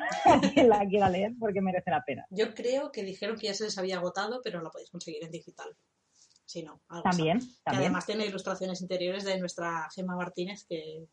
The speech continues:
Speaker 2: hace de todo, pobre, y más.
Speaker 1: Exacto.
Speaker 2: <laughs> Vale, pues ya para terminar, creo que la mejor manera de despedirnos es que nos des algún consejo para los oyentes que nos están escuchando y están diciendo, "Oh, no,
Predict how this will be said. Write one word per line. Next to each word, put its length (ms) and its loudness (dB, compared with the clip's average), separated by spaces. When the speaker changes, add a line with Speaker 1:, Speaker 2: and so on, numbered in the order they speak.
Speaker 2:
hace 200 -8
de 100 0
todo, 240 -2
pobre, 280 -6
y 100 -6
más. 380 -4
Speaker 1:
Exacto. 880 6
Speaker 2:
<laughs> 340 0
Vale, 280 2
pues 100 -2
ya 100 -2
para 200 2
terminar, 480 2
creo 280 -2
que 360 0
la 100 -6
mejor 320 -10
manera 340 -4
de 100 -2
despedirnos 540 -4
es 120 -4
que 80 -4
nos 160 -4
des 160 -2
algún 240 -4
consejo 560 -2
para 360 -2
los 160 -10
oyentes 460 -6
que 460 -4
nos 140 -8
están 180 -6
escuchando 500 -4
y 40 2
están 280 -2
diciendo, 380 -2
"Oh, 100 0
no, 300 -2